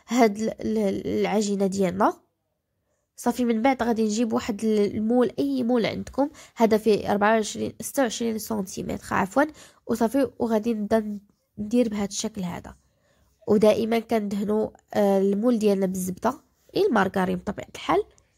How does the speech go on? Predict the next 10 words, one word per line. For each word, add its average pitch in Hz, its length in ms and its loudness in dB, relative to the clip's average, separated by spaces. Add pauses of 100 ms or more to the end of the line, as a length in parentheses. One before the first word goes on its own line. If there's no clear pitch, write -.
(420)
الخاصه 214 440 2
بالتوريق 202 580 2
هي 208 160 2
اللي 208 100 0
غادي 196 260 -4
نضيفو 190 560 -2 (160)
من 226 100 0
الداخل 208 600 0 (200)
ومن 240 260 2
برا. 170 320 -10